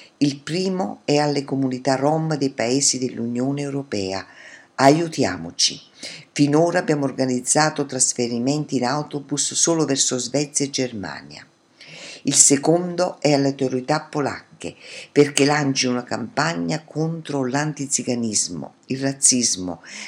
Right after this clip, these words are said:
la xenofobia e le parole di odio. In questo clima ho paura anche per me e per la mia famiglia.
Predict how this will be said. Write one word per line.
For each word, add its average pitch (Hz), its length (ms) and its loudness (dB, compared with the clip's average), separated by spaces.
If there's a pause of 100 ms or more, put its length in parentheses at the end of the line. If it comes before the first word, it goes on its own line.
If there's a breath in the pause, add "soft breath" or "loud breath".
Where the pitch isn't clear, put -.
(100)
la 135 160 2
xenofobia 131 880 0
e - 20 0
le 156 140 2
parole 117 440 -2
di 123 140 -4
odio. - 440 -10 (500 loud breath)
In 135 160 4
questo 123 400 0
clima 151 380 -2
ho - 100 -10
paura 143 640 -4
anche 147 320 -2
per 110 220 -2
me 95 240 -6 (180)
e - 120 -8
per - 180 -8
la 110 80 -10
mia 90 200 -8
famiglia. - 640 -14